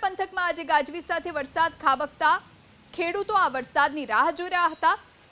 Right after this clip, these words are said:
અને જેના કારણે તેમનામાં પણ હરખની હેલી નજરે પડી રહી છે. આપ અલગ અલગ દ્રશ્યો જુઓ, પાટણ, અરવલ્લી અને બનાસકાંઠાના આ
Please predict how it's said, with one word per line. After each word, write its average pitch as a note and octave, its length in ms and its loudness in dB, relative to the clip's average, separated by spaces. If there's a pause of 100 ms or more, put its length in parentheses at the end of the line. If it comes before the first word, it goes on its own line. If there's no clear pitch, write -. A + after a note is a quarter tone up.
(320)
અને D4 220 -2
જેના C#4+ 320 0
કારણે D#4 340 2 (920)
તેમનામાં F4+ 480 0
પણ G4+ 240 -2 (140)
હરખની F#4 540 2
હેલી D#4 260 -6
નજરે C#4 300 -8
પડી B3 240 -8
રહી A3 160 -6
છે. C#4+ 80 -4
આપ A#3 140 -4
અલગ E4 200 0
અલગ F#4 180 0
દ્રશ્યો E4+ 400 0
જુઓ, F#4 160 -4 (120)
પાટણ, D4 360 0 (160)
અરવલ્લી C#4+ 480 -4 (200)
અને C#4+ 140 -6 (160)
બનાસકાંઠાના C#4+ 760 -2
આ B3 100 -4